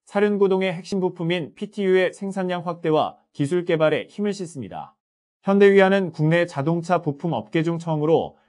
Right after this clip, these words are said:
피티유의 누적 생산 천만 대를 돌파했다고 밝혔습니다. 부변속기라고도 불리는 피티유는 전륜 기반 자동차의 일부 동력을 뒷바퀴로 분배해 사륜구동으로 바꾸어주는 부품입니다.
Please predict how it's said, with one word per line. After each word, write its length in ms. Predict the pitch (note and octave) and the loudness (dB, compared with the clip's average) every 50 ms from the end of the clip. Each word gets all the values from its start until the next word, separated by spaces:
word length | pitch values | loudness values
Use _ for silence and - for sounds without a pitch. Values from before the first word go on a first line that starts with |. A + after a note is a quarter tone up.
| _ _ | _ _
피티유의 560 | - G3 G3 - G3 F#3 F3+ F3+ F3 E3+ C#3 | -8 -8 -6 -2 0 2 4 4 4 2 0
누적 260 | B2 B2+ D3 E3+ E3+ | 0 -2 -2 -2 -4
생산 320 | F3 G3 G3 G3 G3 F#3 F3 | -4 -6 -6 -4 -4 -6 -6
천만 300 | F3 F#3 F3 E3+ E3 D#3 | -6 -4 -4 -2 0 0
대를 160 | D#3 D#3 D#3 | 0 0 0
돌파했다고 560 | D3 C3+ C3 - D3 C3+ C3+ C3+ C#3 C#3 D3 | 0 -2 -2 -2 -2 -4 -4 -4 -4 -6 -4
밝혔습니다. 680 | C#3 B2+ A#2 B2 A2 - - G#2 F2 F2+ D2+ C2+ - _ _ _ _ _ _ _ _ _ | -6 -6 -8 -8 -12 -12 -12 -12 -12 -12 -12 -14 -14 _ _ _ _ _ _ _ _ _
부변속기라고도 840 | - C#3+ D3 G3 G3+ G3 G3+ F#3+ G3 G3+ F#3 F#3 F3+ F3 F3+ F#3 E3+ | 0 4 4 6 4 4 2 0 2 4 4 6 4 4 2 2 2
불리는 480 | E3 D#3 D3+ D3+ D3+ F3 F3+ C#3 G2+ | 2 2 2 2 0 0 -2 -4 -6
피티유는 640 | - - F#3+ - - G#3 F#3 F3+ F3 F3+ F3+ E3+ C#3+ | -10 -14 -16 -6 -2 0 0 2 0 0 -2 -4 -6
전륜 340 | A2 - C#3 C#3 D3+ D#3+ D#3 | -4 0 2 2 2 2 0
기반 320 | D#3+ D3+ C3 D3 C#3+ C#3 | 0 0 0 0 0 0
자동차의 600 | C#3 - - A2+ C3 C#3 C#3+ C#3 D#3+ C#3+ C3+ - - - | -2 -6 -4 -2 -2 -2 -2 -2 -2 -2 -2 -2 -4 -2
일부 280 | B2 B2+ C#3 D#3 E3+ | -2 0 0 2 0
동력을 520 | E3 E3+ D#3+ D3+ C#3+ C#3+ F3 D#3+ A2 F#2 - | 0 2 0 0 0 0 0 0 -2 -4 -4
뒷바퀴로 520 | - C#3 C3+ C#3 E3 D#3+ E3 E3+ E3 E3 | -4 -4 0 0 -2 -2 0 0 -2 0
분배해 500 | D#3+ D3 C#3+ C#3+ C#3+ C#3+ A#2 F2+ D2+ - _ _ _ _ | 0 0 2 2 2 2 0 -2 -4 -10 _ _ _ _
사륜구동으로 840 | _ - E3+ E3+ F#3 F#3+ F#3+ F3+ F3+ F3 E3+ E3 E3 E3+ E3 C3 - | _ -2 0 2 2 2 4 2 2 2 2 4 4 4 4 4 2
바꾸어주는 600 | - - B2+ - - E3+ E3+ E3 D#3+ D#3+ E3 F3 E3 | -2 -8 -8 -4 -2 0 0 2 2 0 -2 -2 -4
부품입니다. 760 | D#3 C3+ - D3 C#3 C3+ B2 A2 G2+ - F2 D2+ C#2 - _ | -6 -6 -4 -4 -4 -2 -4 -4 -6 -8 -8 -10 -12 -12 _